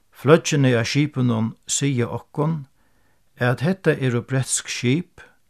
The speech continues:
sum helst hava verið í ørundum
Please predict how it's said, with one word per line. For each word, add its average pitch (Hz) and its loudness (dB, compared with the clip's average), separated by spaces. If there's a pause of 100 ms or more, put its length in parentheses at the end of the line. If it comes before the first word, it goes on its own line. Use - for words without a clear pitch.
(440)
sum 127 -2
helst 160 -4
hava 120 0
verið 113 -2
í - -14
ørundum 120 -2